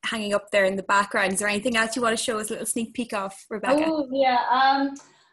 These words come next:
Speaker 2: I don't know. It's just, it's just a fun board, really, of, of bits and bobs. I suppose this was just some of the, um, just to show that kind of play that I love from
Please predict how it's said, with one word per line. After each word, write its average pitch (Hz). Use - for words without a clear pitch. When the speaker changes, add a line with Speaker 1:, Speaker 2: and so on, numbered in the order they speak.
Speaker 2:
I 262
don't 285
know. 294
It's 254
just, 262
it's 233
just 311
a 285
fun 262
board, 233
really, 220
of, 196
of 196
bits 208
and 214
bobs. 202
I 196
suppose 208
this 226
was 214
just 214
some 214
of 196
the, 185
um, 185
just 262
to 247
show 247
that 208
kind 214
of 196
play 196
that 196
I 185
love 185
from 175